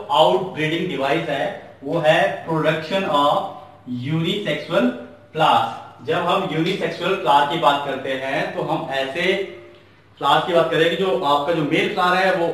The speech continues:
अलग प्लांट में है और आपका फीमेल फ्लावर है वो अलग प्लांट में है। अब देखिए दो कंडीशन दी हुई है हमारी एनसीईआरटी में,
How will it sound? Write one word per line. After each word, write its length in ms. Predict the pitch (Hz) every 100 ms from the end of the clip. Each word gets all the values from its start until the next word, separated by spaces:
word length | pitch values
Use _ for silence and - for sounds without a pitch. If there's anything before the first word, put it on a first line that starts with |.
| 139
अलग 340 | 170 - -
प्लांट 300 | 175 170 175
में 80 | 185
है 220 | 185 180
और 200 | 170 180 190 - - 135
आपका 220 | 135 175
फीमेल 400 | 175 151 156 175 175
फ्लावर 180 | 165
है 80 | 180
वो 100 | 196 - -
अलग 260 | 165 170 170
प्लांट 260 | 139 135 120
में 60 |
है। 60 | 113 - - -
अब 60 | 156
देखिए 180 | 220
दो 180 | - 208
कंडीशन 380 | 214 202 - -
दी 120 | 180
हुई 100 | 180
है 100 | 202
हमारी 180 | 185 180
एनसीईआरटी 520 | 160 156 185 190 190
में, 380 | 185 151 143 -